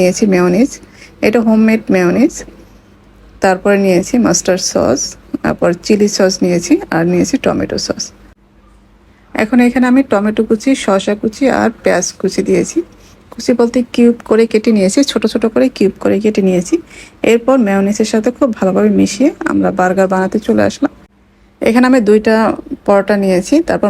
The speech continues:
মাঝখান দিয়ে এভাবে একটু কেটে নিব। এটা কিন্তু অসংখ্য লেয়ার যুক্ত হয়। এরপরে আমি এখানে প্রথমে সসটা দিয়ে দিব, দিয়ে আমি উপরে বার্গারের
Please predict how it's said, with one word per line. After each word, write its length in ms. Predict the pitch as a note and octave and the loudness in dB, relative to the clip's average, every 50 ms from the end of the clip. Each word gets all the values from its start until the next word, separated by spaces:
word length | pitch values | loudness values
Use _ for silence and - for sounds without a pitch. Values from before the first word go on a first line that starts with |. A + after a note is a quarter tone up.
| G3 F#3 | 0 0
মাঝখান 320 | F3+ F#3+ - - - G3+ A3+ | 0 -2 -2 -4 -2 0 0
দিয়ে 120 | - B3 A#3 | 2 2 0
এভাবে 180 | A#3 G#3+ G#3+ G3 | 0 0 -2 -2
একটু 140 | - - A3 G#3 | -2 -2 -4 -2
কেটে 200 | - F#3+ F#3+ F#3+ - - | -2 -2 0 0 0 2
নিব। 120 | F#3 F#3+ A#3 C#4+ F4 - - - - - - - - - _ _ - - - _ _ _ _ _ - - - _ _ _ _ _ _ _ _ _ _ _ - - _ _ - - - - _ - - - - - - - _ - - - | 2 2 0 -2 -2 -4 -12 -20 -20 -20 -20 -20 -20 -20 _ _ -20 -20 -20 _ _ _ _ _ -20 -20 -20 _ _ _ _ _ _ _ _ _ _ _ -20 -20 _ _ -20 -20 -20 -20 _ -20 -20 -20 -20 -20 -20 -20 _ -10 -2 -2
এটা 120 | A3+ G#3+ A#3+ A#3+ | 0 0 2 2
কিন্তু 160 | B3+ B3+ A#3+ A#3 G3 G#3 | 0 0 2 2 0 0
অসংখ্য 360 | - - A#3 A3 G#3+ G#3+ A#3+ A3 G3+ | 0 0 0 0 0 0 0 2 2
লেয়ার 200 | G3 G3 G3 F#3+ F#3+ | 4 2 2 0 0
যুক্ত 200 | F#3+ F3 - - F#3+ G3 F#3+ | -4 -6 -4 -2 -2 -2 0
হয়। 180 | G3 F#3 A#3+ E4 E4+ - - - - - - - - - _ - - | 0 0 0 0 -2 -4 -16 -20 -20 -20 -20 -20 -20 -20 _ -2 -2
এরপরে 280 | G#3+ G#3+ G#3+ A3+ A3+ A#3 A#3 A#3 | 0 0 0 0 2 2 2 4
আমি 120 | A#3 A#3 G#3+ | 2 2 0
এখানে 200 | G3+ - G#3+ G3+ G3 F#3+ - | 0 0 -2 -2 -2 -4 -4
প্রথমে 320 | - - - - G3 G3 F#3+ F#3+ G3 - | -6 -4 -2 0 0 2 2 0 0 -2
সসটা 320 | - G3 F3+ - - - G#3 F#3 | -2 -2 -2 -2 -2 -4 -4 -2
দিয়ে 140 | F#3+ F#3 F#3 - | 0 -2 -2 -2
দিব, 140 | - - - - F4 - - - - - - - - - - - - _ - - - | -4 -4 -2 -2 -4 -4 -6 -16 -20 -20 -20 -20 -20 -20 -20 -20 -20 _ -16 -4 0
দিয়ে 160 | G#3 G#3+ A#3 B3+ B3+ | 2 4 4 4 2
আমি 100 | A3 G3+ F#3+ F#3+ | 2 0 -2 0
উপরে 200 | - G3+ G3 F#3+ F#3 - - | 0 2 2 2 0 0 0
বার্গারের 360 | F3 F3+ F3 F3 G3 F#3 F#3+ | 0 0 0 0 -2 -4 -2